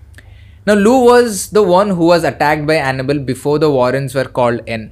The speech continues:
Maybe she didn't like him, or maybe he reminded her of a man who had treated her badly in life. But he was the one that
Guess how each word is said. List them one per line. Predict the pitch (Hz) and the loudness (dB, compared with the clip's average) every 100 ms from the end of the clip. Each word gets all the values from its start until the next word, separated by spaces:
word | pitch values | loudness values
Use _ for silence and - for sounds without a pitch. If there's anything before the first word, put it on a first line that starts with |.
| - | -8
Maybe | 131 131 143 147 | -4 -2 0 -2
she | - 139 | -4 -6
didn't | 131 120 | -6 -6
like | 117 143 - | -4 -4 -4
him, | 190 180 | -4 -2
or | 170 | 0
maybe | 165 175 180 196 | 0 -2 -2 -4
he | 170 175 | -2 -2
reminded | 160 151 160 170 | -2 -4 -2 -2
her | 156 151 147 | 0 0 0
of | 143 | -2
a | 165 | -4
man | 147 143 165 | -4 -4 -4
who | 151 156 | -4 -2
had | 151 165 | -2 -2
treated | 160 175 | -4 -2
her | 160 156 | -2 -2
badly | 127 123 127 135 - | -2 0 0 -4 -8
in | 135 127 | -8 -8
life. | 101 82 - - - - - - | -8 -10 -16 -20 -20 -20 -8 0
But | 202 | 2
he | 220 | 2
was | 240 240 | 2 4
the | 240 | 4
one | 196 185 233 262 - | 4 2 0 -6 -6
that | 139 147 156 | -2 -2 -2